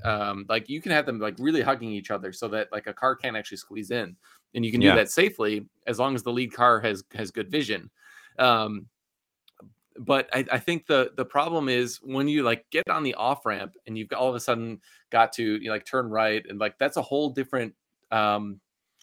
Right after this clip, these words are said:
Speaker 1: set of driving parameters than what F S D has been trained for. Now, I think
Speaker 2: Yeah.
Speaker 1: eventually they're gonna have enough data where they can really, like, you know, just, uh, work on that problem.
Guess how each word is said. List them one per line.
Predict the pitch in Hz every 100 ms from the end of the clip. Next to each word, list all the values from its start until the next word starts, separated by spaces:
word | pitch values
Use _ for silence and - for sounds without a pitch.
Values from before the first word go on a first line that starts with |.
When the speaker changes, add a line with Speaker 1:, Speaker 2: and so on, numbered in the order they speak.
| _ _
Speaker 1:
set | - 127 127
of | 104
driving | 92 113 113 117
parameters | 95 107 104 120 147 170 170 -
than | 113 127 113
what | 113 117
F | 117 -
S | 104
D | 120 107
has | 95
been | 104
trained | 92 101 98
for. | - 101 -
Now, | 117 113 - -
I | 127
think | 160
Speaker 2:
Yeah. | 92
Speaker 1:
eventually | 127 127 - 117
they're | 117
gonna | 120
have | 123 117
enough | 117 92
data | 117 113 117 117 _ _ -
where | 117
they | 117
can | 113 113 104
really, | 120 113 120 110
like, | 107 92 _
you | 143
know, | 107 104
just, | 107 - _ _ _ _ _ _ _
uh, | 104 98 92 92 -
work | 120 120
on | 123 107
that | 101
problem. | 120 127 160 175